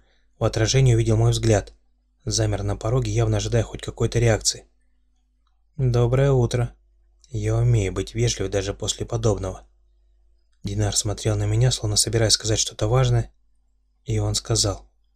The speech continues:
«Ничего не было, Кат». Я вновь оглядела себя в измятой одежде,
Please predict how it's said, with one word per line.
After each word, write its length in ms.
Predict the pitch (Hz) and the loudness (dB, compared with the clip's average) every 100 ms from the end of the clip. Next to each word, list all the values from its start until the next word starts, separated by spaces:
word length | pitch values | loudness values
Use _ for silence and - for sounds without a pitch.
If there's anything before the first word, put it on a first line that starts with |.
| _ _ _ _ _ | _ _ _ _ _
«Ничего 540 | - 107 107 - 117 120 | -4 -2 0 0 2 4
не 180 | 123 113 | 4 2
было, 220 | 92 90 - | 0 -8 -4
Кат». 320 | 107 - - _ _ _ _ _ _ _ _ _ _ | -4 -4 -12 _ _ _ _ _ _ _ _ _ _
Я 120 | - | -14
вновь 280 | - 113 - | -4 -2 -2
оглядела 420 | 104 101 107 104 | -2 -2 0 0
себя 240 | - 110 107 | 0 0 0
в 80 | |
измятой 360 | 101 110 107 104 | 2 2 2 0
одежде, 400 | 104 139 123 - | 0 0 0 -6